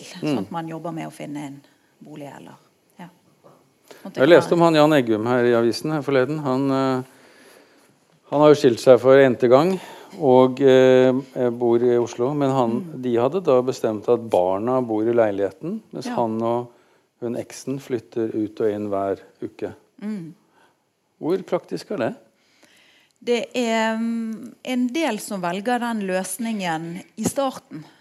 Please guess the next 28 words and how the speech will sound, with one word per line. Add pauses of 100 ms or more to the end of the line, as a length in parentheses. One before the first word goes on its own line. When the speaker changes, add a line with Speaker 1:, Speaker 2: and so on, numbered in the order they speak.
Speaker 2:
eh,
fordi
at
når
man
flytter
ut,
så
har
man
gjerne
ikke
en (160)
permanent
bolig
som
man
flytter
til. (1200)
Eh,
da
flytter
man
gjerne
inn
Speaker 1:
Mm.
Speaker 2:
i,
eh,